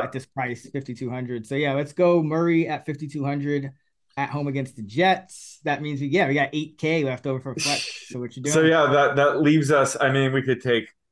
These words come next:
Speaker 2: Barkley or Fournette, um, at running back. A few of the backs are above eight K.
Speaker 1: Debo.
Speaker 2: Yeah, Debo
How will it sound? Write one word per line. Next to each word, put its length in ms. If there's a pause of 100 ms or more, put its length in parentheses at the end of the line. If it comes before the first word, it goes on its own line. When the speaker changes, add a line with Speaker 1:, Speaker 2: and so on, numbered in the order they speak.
(240)
Speaker 2:
Barkley 560
or 160
Fournette, 500 (500)
um, 580
at 200
running 380
back. 460
A 220
few 280
of 100
the 120
backs 420
are 260
above 340
eight 180
K. 60
Speaker 1:
Debo. 380 (720)
Speaker 2:
Yeah, 400
Debo 720